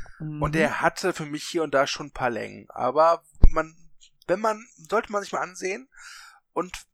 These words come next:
Speaker 2: versuchen, wirklich so wenig wie möglich äh, von dem zu erwarten, was man glaubt, man,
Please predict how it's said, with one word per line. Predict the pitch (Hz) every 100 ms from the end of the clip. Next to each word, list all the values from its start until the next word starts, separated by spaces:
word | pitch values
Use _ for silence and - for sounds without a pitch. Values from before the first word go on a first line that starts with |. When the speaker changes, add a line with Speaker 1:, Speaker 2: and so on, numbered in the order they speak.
| -
Speaker 2:
versuchen, | 180 - - 220 294 - 233 185
wirklich | 175 214 - 208 - - -
so | 175 -
wenig | 180 190 -
wie | 160
möglich | 156 175 - - - _ _ _ _ - 165
äh, | 160 _ _
von | - - 143
dem | 156 202
zu | - 156
erwarten, | 143 131 139 135
was | -
man | 123
glaubt, | 123 117
man, | -